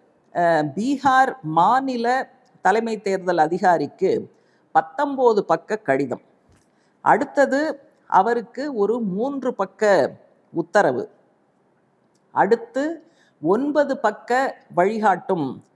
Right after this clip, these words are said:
நெறிமுறைகள். அடுத்து, அஹ், விண்ணப்ப படிவம், வாக்காளர்,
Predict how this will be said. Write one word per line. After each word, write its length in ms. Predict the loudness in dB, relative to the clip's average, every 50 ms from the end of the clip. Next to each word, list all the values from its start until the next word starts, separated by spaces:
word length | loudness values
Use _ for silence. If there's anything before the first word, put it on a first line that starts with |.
| _ -6
நெறிமுறைகள். 760 | -2 2 2 4 4 4 2 0 0 -2 -2 -4 -8 -8 -10 _ _ _ _ _ _ _ _ _ _ _ _
அடுத்து, 760 | 0 0 0 0 0 -4 -10 _ -6 -4 -4 -4 -4 -8 -10 -14 _ _ _ _ _ -4
அஹ், 260 | 0 2 2 4 2 2
விண்ணப்ப 400 | 0 0 2 0 -2 0 -2 -4 0 0
படிவம், 400 | 0 0 0 0 -2 -2 -2 0
வாக்காளர், 680 | 2 2 2 2 2 2 4 4 4 4 2 0 -2 -6